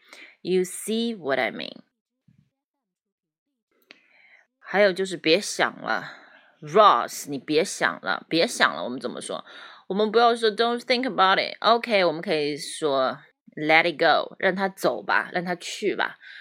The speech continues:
Let it go，别想了。接下来我想说，我能喝饮料吗？我们说，Can I have，Can I have something to drink？也可以说，他是说我可以允许，可以允许我喝饮料吗？因为他刚刚，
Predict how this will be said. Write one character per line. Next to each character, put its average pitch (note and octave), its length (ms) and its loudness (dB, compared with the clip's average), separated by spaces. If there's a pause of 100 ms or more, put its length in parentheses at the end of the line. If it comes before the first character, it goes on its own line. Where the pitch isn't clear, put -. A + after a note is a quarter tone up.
(240)
Let F#3+ 260 4
it F3+ 60 -4
go， D#3+ 460 2 (180)
别 C3+ 140 -4
想 A#2+ 280 -6
了。 - 200 -10 (1900)
接 - 120 -2
下 C#4 160 8
来 F3 160 8
我 F3 120 4
想 E3+ 200 -2
说， F#3+ 260 2
我 D#3+ 160 2
能 C#3+ 180 -2
喝 B3 300 0
饮 D3 260 -6
料 F3+ 300 6
吗？ A#2 320 -10 (280)
我 D#3 160 -2
们 E3+ 120 -4
说， G3 160 -4
Can B3 200 -4
I D#4+ 180 0
have，Can A#3 760 -2
I E4 140 -2 (200)
have B3 160 -6
something B3 460 -6
to C4 100 -6
drink？ A#3+ 560 -2 (640)
也 D#3+ 120 2
可 G3 140 -2
以 F#3 160 0
说， D3 180 -4
他 A3 220 -2
是 B3 160 -6
说 F#3+ 240 0
我 C#3 400 2
可 - 320 -2
以 F3+ 360 -4
允 E3+ 220 -4
许， F3 300 -6
可 - 160 -4
以 E3+ 60 0
允 D#3 120 -6
许 B2 160 -8
我 D#3 160 0
喝 C#3+ 140 -6
饮 B2+ 160 -10
料 B1+ 140 -8
吗？ - 120 -6
因 F#3 100 -4
为 F#3 60 -2
他 G3 120 -4
刚 G#3 200 0
刚， G#3+ 280 -2